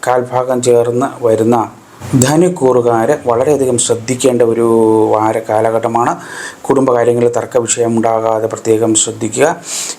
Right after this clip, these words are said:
യാത്രകൾ നമുക്ക് വളരെയധികം ഗുണപ്രദമായിരിക്കും. ആ,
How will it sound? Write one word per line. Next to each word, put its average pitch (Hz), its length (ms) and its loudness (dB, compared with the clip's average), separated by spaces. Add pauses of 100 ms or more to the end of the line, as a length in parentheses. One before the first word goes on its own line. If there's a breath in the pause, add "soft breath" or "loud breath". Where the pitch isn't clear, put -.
യാത്രകൾ 151 580 0
നമുക്ക് 120 220 0
വളരെയധികം 117 480 2
ഗുണപ്രദമായിരിക്കും. 120 1000 -2 (460 loud breath)
ആ, 139 80 2